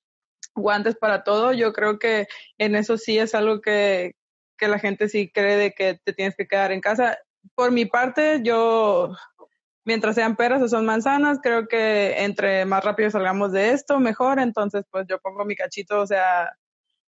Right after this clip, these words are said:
tratando de, de intercambiar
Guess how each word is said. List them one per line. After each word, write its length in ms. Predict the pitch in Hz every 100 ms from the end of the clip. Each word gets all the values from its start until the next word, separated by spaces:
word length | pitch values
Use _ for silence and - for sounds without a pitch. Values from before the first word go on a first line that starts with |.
| _
tratando 340 | 208 202 208
de, 560 | 220 214 214 208 202 190
de 240 | 190 202
intercambiar 920 | 196 180 196 202 190 190 190 196 185